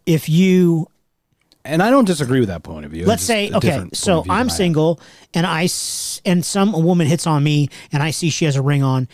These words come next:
Speaker 1: and I sleep with her anyway.
Speaker 2: Right, you, you know
Speaker 1: Then
Speaker 2: that
Speaker 1: I'm,
Speaker 2: she's
Speaker 1: in
Speaker 2: married.
Speaker 1: Megzy's book, I'm guilty of it as well.
Speaker 2: Correct.
Speaker 1: Okay.
Speaker 2: Right. And I, and I don't have an issue with that 'cause that's a good point of view. In my opinion, I'm not the one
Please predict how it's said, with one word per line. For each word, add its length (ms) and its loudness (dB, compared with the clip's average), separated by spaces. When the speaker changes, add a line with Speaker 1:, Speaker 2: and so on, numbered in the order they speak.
Speaker 1:
and 100 2
I 100 0
sleep 300 -2
with 120 -2
her 100 0
anyway. 400 -4
Speaker 2:
Right, 180 2
you, 160 4
you 220 0
know 180 4
Speaker 1:
Then 80 6
Speaker 2:
that 80 4
Speaker 1:
I'm, 160 2
Speaker 2:
she's 160 -2
Speaker 1:
in 40 -6
Speaker 2:
married. 200 2
Speaker 1:
Megzy's 200 0
book, 300 0
I'm 240 0
guilty 360 0
of 120 -2
it 100 -4
as 100 -4
well. 460 -8
Speaker 2:
Correct. 400 -8
Speaker 1:
Okay. 160 0
Speaker 2:
Right. 180 -6
And 140 2
I, 120 -4
and 360 -10
I 80 -2
don't 160 2
have 100 2
an 80 2
issue 260 0
with 160 -6
that 240 -8
'cause 140 -2
that's 180 0
a 60 0
good 300 0
point 180 0
of 80 -2
view. 180 -4
In 140 -2
my 160 0
opinion, 560 -2
I'm 280 4
not 240 2
the 60 0
one 520 2